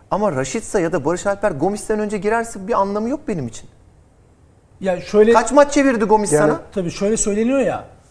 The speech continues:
Speaker 2: işte Rashica haftalardır aslında antrenmanda hocanın beğendiği isimlerden biri ve hep aklında aslında oynatmak var ama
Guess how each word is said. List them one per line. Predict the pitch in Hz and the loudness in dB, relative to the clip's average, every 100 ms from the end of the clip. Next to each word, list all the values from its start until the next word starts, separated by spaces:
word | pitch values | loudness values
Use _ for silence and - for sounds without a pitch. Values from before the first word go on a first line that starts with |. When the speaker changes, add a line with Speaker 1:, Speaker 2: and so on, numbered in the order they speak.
| _ - | _ -16
Speaker 2:
işte | - 156 | -6 0
Rashica | 208 214 240 - 175 202 214 | 0 0 -2 -2 -2 -4 -8
haftalardır | - 180 175 220 214 190 160 | -2 0 2 4 4 4 0
aslında | 143 - 151 165 208 | -4 -6 -8 -4 -2
antrenmanda | 190 175 196 185 160 208 | -4 -2 -2 -2 -4 -2
hocanın | 196 170 175 208 - - - - _ | 0 0 0 -2 -6 -16 -20 -20 _
beğendiği | 165 208 214 190 175 196 | 2 4 4 0 -2 -4
isimlerden | - 180 160 151 143 156 | -4 -2 -4 -4 -6 -4
biri | 208 | -2
ve | |
hep | 214 220 | -2 2
aklında | 220 - 214 196 | 0 0 -2 -2
aslında | 175 202 233 | -2 -2 -2
oynatmak | 202 185 180 196 170 | 0 0 -2 -6 -6
var | 180 | -4
ama | 220 240 | -2 -2